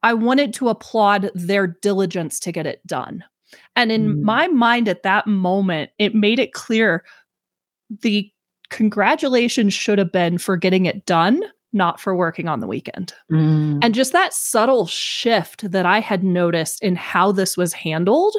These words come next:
Speaker 1: is you can still praise the effort and the time and energy to get it done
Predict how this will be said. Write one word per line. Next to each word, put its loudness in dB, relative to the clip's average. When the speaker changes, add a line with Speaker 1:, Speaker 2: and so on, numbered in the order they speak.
Speaker 1:
is 0
you 2
can 2
still -2
praise -2
the -4
effort 0
and 0
the -2
time 2
and 2
energy 2
to 0
get 0
it -6
done 2